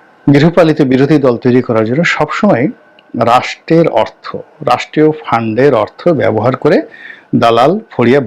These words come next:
বাজে মানুষ, বাজে পলিটিশিয়ান তৈরি করার জন্য যে প্রকল্প, এটি সেই পাকিস্তান জমানা থেকেই ছিল। সেটা ডিবির মাধ্যমে হোক, এসবির মাধ্যমে হোক, ডিজিএফ এর মাধ্যমে হোক,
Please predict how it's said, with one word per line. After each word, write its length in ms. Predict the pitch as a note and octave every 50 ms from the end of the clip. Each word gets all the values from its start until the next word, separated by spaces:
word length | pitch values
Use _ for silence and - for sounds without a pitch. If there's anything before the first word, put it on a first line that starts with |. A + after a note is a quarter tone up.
| G#2
বাজে 240 | A2 A#2+ - F#3 F#3+
মানুষ, 340 | F3 C#3+ B2 A2+ B2 A#2 - - - - A2 A2+
বাজে 220 | A#2 A#2 C#3 E3 F#3 F#3+ - -
পলিটিশিয়ান 540 | - G#2+ A2 G2+ - - - - - C3 C3+
তৈরি 240 | - - A#2+ A2 A2
করার 260 | - A2+ A2 A2 A2
জন্য 220 | A#2+ C3 C3+ D3+ G#3+ D4 D#4 - - - _ - - - _ _ _ _
যে 100 | B2+ B2 A#2 -
প্রকল্প, 420 | E3 F3 - - A#3+ A3+ F3 - - A#2+ C3 E3+ A3 A#3 F#3+ - - _ _ _ -
এটি 240 | D#3 D#3 G3+ F#3 D3 C#3+ G#3 D4 D4 - - _ _ _ _ -
সেই 180 | - - A2+ - -
পাকিস্তান 400 | - - - C#3+ - - - B2 A2
জমানা 320 | G#2+ G#2 G#2+ A2 G#2 G#2 - -
থেকেই 220 | - - G#2+ F#2 -
ছিল। 140 | - - - - - - _ _ _ _ _ _ _ _ _ _ _ _ _ _ _ _ _ _ _ _ _ _ _ _ _ -
সেটা 300 | - - E3+ D#3 E3 D#3+ D3+ D#3 D#3+ - - - - _ _ _ -
ডিবির 280 | C3 B2 C#3+ C#3+ D3+ C#3+
মাধ্যমে 380 | C#3+ C3+ B2 A#2+ C3+ B2+ C3+ B2
হোক, 260 | - B2 B2 A2+ - - _ _ _ _ _ _ _ _ _ _ _ _ _ _ _ _ -
এসবির 340 | C3+ C3+ B2+ B2 C#3 C#3 C3
মাধ্যমে 380 | C3+ C#3 C3+ A2 B2+ A#2+ A#2+ A2+
হোক, 220 | G2 G#2+ A2 G2+ - - _ _ _ _ _ _ _ _ _ _ _ -
ডিজিএফ 340 | B2 B2 B2+ C#3+ C#3+ C#3 -
এর 100 | D3 C3+
মাধ্যমে 400 | B2+ A#2 G#2+ G#2 - A#2 A2 G#2+ G2 -
হোক, 140 | - G#2+